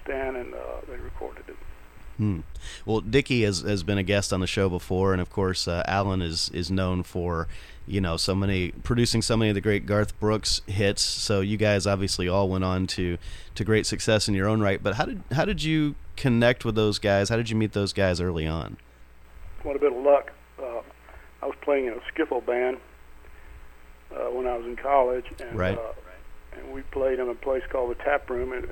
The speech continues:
Speaker 1: which is in the first floor of the King Edward Hotel. Just so happens that Bill Hall and Cowboy Jack Clement had a st-, recording studio, Gulf Coast recording studio, which was right behind the hotel.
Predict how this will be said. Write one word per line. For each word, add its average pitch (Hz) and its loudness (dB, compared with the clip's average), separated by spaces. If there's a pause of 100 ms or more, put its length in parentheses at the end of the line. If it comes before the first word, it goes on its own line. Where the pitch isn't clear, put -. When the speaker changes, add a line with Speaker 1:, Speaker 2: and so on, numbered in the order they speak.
(100)
Speaker 1:
which 131 -12
is 120 -10
in 123 -4
the 117 -8 (440)
first 139 0
floor 139 -2
of 131 -8
the 127 -10
King 147 -2
Edward 127 -2
Hotel. 147 4 (460)
Just 147 -6
so 135 6
happens 151 6
that 131 2 (240)
Bill 147 12
Hall 135 12
and 120 0 (720)
Cowboy 139 4
Jack 131 2
Clement 160 -2 (1600)
had - -6
a - -8
st-, - -16
recording 156 2
studio, 127 -2
Gulf 135 4
Coast 139 4 (180)
recording 131 -4
studio, 120 -4
which 117 -6
was 117 -8
right 131 6
behind 127 0
the 123 -6
hotel. 123 -2